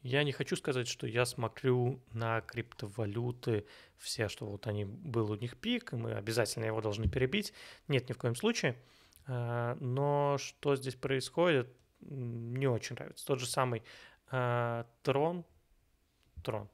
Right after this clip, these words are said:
извиняюсь, Тон. Мы уже достигли почти пика. Э, и в целом мы видим, что показывает силу.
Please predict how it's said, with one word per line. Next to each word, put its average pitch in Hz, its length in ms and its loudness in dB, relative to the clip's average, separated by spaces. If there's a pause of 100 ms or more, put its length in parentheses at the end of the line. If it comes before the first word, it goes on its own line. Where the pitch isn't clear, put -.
извиняюсь, 104 580 -8
Тон. 151 320 4 (1120)
Мы 131 140 4
уже 123 180 6
достигли 113 500 -4
почти - 300 -4
пика. 196 340 -2 (580)
Э, 117 580 4 (1080)
и 139 300 0
в - 140 -8 (100)
целом 151 320 6
мы 120 120 2
видим, 127 260 0
что 120 300 0
показывает 113 600 0
силу. 165 380 2